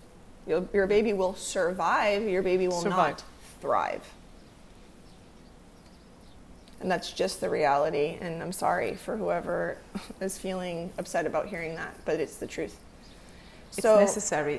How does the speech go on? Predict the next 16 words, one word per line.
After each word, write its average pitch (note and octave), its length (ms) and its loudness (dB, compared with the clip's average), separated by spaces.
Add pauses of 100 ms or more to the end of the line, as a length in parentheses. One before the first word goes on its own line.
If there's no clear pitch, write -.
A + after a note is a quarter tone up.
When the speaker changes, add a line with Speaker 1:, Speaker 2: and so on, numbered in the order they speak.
(240)
Speaker 2:
It's - 200 -2
necessary G#3 600 0
to E3+ 280 -4
hear E3+ 380 -2
it, A#3 360 0
and F3 160 0
it's E3+ 160 -8
necessary E3 600 2
to D#3+ 440 -4
maybe E3 240 -6
touch - 340 -8
some D#3+ 340 -6 (140)
raw E3+ 200 2
nerves. F3 580 -2 (880)
And F3 340 0
Speaker 1:
Yeah. E4 300 -4